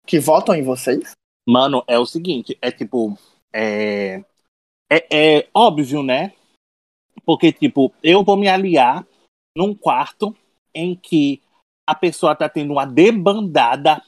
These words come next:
Speaker 2: pra sair, eu não ia me aliar. Mesmo que eu me sentisse confortável, mas disse, "Tá saindo, tá saindo, tá saindo, tá saindo, tá saindo." Eu disse, "Ué, gente, esse quarto aí é tóxico,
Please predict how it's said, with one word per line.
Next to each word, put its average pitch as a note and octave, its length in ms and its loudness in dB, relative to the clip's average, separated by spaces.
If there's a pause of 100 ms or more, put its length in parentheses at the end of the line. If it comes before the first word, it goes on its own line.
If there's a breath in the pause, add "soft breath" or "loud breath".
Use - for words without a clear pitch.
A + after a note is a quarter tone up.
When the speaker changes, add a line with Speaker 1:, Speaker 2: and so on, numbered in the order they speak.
Speaker 2:
pra C#3 200 -2
sair, C#3 560 -6
eu G#2+ 160 -4
não B2+ 120 -10
ia F#3+ 140 -10
me A3 80 -12
aliar. G#3 340 -6 (680)
Mesmo F#3+ 360 4
que A#3+ 160 0
eu A3 120 4
me G#3+ 120 0
sentisse G3 380 -6
confortável, F#3 640 -2
mas E3 120 -4
disse, C#3 220 -6 (380 soft breath)
"Tá - 140 -2
saindo, G#3+ 320 -4
tá D#3+ 140 0
saindo, D3 260 -4
tá C3+ 120 -2
saindo, B2+ 240 -8
tá A#2+ 120 -6
saindo, A#2+ 240 -10
tá A2+ 100 -8
saindo." D3+ 280 -10
Eu C3+ 60 -10
disse, A2+ 220 -6
"Ué, E3 220 0
gente, G2+ 260 -10
esse F2+ 380 -6
quarto - 460 0
aí G#2+ 240 0
é D3+ 60 2
tóxico, - 800 -4